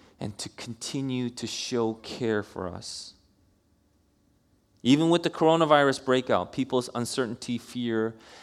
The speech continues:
and anxiety are all magnified and multiplied.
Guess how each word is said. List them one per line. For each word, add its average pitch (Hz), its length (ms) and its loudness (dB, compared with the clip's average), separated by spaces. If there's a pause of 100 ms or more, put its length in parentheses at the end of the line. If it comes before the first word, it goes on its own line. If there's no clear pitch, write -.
(140)
and 127 120 6
anxiety 117 720 2
are 107 140 4
all 135 320 6
magnified 156 680 4
and 139 120 2
multiplied. 117 760 0